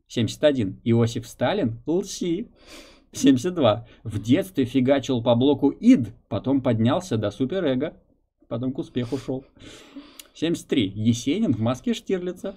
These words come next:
Семьдесят четыре. Я Гамлет под типом Габена. Легко чувствую Габенов,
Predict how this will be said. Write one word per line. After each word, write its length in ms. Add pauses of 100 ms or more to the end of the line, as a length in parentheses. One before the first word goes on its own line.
(360)
Семьдесят 320
четыре. 380
Я 140
Гамлет 440
под 180
типом 300
Габена. 540 (760)
Легко 380
чувствую 380
Габенов, 580